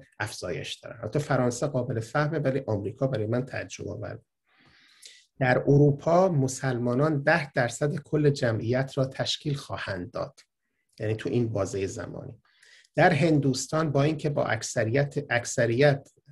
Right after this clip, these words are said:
همچنان به در دست هندوها خواهد بود، اما در این حال پرجمعیت ترین جمعیت مسلمان را هم خواهند داشت. می‌دونید در حال حاضر اندونزی پرجمعیت ترین کشور جهانه،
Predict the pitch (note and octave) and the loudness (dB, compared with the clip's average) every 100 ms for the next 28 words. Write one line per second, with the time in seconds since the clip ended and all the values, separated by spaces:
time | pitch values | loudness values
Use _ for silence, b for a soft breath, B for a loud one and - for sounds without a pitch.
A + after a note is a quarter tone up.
0 | - - A2 G#2+ - B2+ C#3+ C3 - - | -18 -12 -6 -6 -2 4 4 4 0 -8
1 | - G2+ G2 C#3 C#3+ - - A2+ G2+ G#2+ | -4 -2 -2 -2 -2 -4 -4 -2 -2 -2
2 | F#2+ D3 C#3+ - G2+ G2+ G2 - D#3 D#3 | -4 -2 -2 -2 -4 -4 -4 -4 -4 -4
3 | B B B B - D#3 C#3+ B2+ A#2+ A#2 | B B B B 0 2 4 4 2 0
4 | A2+ G#2+ D#3 D#3 - B2+ A#2 A2+ A2+ A2 | 0 0 0 0 -4 -2 -2 0 -2 -2
5 | G#2 A#2 A2+ - A#2 G#2+ G#2+ A#2 A2 B2 | -2 -4 -4 -4 -2 -2 -2 -2 -2 0
6 | D3+ D3 D#3+ C#3+ - A#2+ B2+ D3 C#3+ C#3+ | 0 2 0 0 0 0 2 2 2 2
7 | C#3 C3 - - G#2+ - A2 F#2+ - E2 | 0 -2 -4 -8 -6 -4 -4 -4 -8 -12
8 | - - _ _ _ _ C3 C3 C3 B2 | -10 -12 _ _ _ _ -2 2 2 2
9 | A2+ A2+ - A2 G#2 G#2+ A2 C#3+ C#3+ A#2+ | -2 -4 -6 -6 -2 -4 0 0 0 -2
10 | A2 A2 A2 A2+ C3+ C3+ - A2 G#2 F2+ | 0 0 0 0 0 0 -2 -8 -6 -6
11 | G2 F#2+ - - F#2+ - - - F#2 G2 | -6 -8 -8 -10 -10 -10 -10 -8 -8 -8
12 | - F#2+ - - | -8 -8 -10 -12